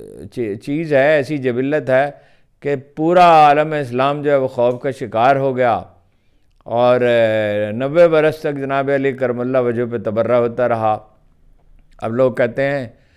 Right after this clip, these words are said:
"अरे भाई, अरे भाई, अमीर माविया के ख़िलाफ़ इख्त-, इख्तलाफ की बात ना करो, ये एक पर्दा है,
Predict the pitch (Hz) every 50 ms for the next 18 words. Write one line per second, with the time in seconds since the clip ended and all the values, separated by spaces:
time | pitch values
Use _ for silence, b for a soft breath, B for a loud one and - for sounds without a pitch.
0 | b b b b b b 151 180 214 202 185 185 180 180 190 214 214 220 220 202
1 | 190 190 208 214 185 170 180 202 208 208 202 190 180 165 170 185 190 180 170 160
2 | 156 165 185 196 180 - - 143 - 151 147 156 160 151 147 139 - - - 147
3 | 143 135 - - 127 131 147 156 147 143 143 127 107 107 117 135 139 135 - 135
4 | 151 147 151 151 143 147 147 139 135 147 147 143 - 135 123 131 143 156 175 151
5 | 120 117 127 139 151